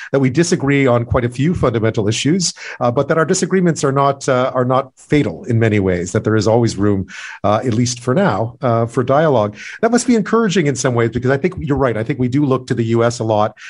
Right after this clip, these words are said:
and we see this sort of, you know, these camps, these evenly divided camps, this very polarized society.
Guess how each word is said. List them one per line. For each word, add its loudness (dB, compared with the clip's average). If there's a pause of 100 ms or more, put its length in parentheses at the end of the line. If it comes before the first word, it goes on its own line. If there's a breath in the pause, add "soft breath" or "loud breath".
and 0
we 4
see 2
this 2
sort 2
of, -4 (320 loud breath)
you 0
know, 2
these -2
camps, -6
these -2
evenly 0
divided -2
camps, -2
this -4
very 0
polarized 0
society. -2